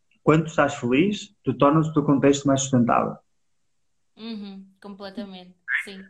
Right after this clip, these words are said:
Speaker 2: E mais al-, completamente alinhado com os teus valores e com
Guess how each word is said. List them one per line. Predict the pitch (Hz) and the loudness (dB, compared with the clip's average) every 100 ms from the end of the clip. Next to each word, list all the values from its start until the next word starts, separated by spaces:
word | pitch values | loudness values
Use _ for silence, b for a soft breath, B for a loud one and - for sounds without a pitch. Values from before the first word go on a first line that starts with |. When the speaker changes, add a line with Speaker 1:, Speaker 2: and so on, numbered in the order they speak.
| - | -18
Speaker 2:
E | 202 | -12
mais | 214 226 226 | -8 -6 -4
al-, | 226 - - | -6 -8 -14
completamente | 220 233 233 233 233 233 | -14 -12 -12 -10 -10 -10
alinhado | 233 226 220 214 226 214 | -10 -10 -10 -6 -8 -8
com | 214 208 | -16 -18
os | 202 | -18
teus | - 202 | -18 -18
valores | 196 196 190 196 196 196 | -16 -16 -14 -14 -16 -18
e | |
com | 190 185 180 | -20 -20 -20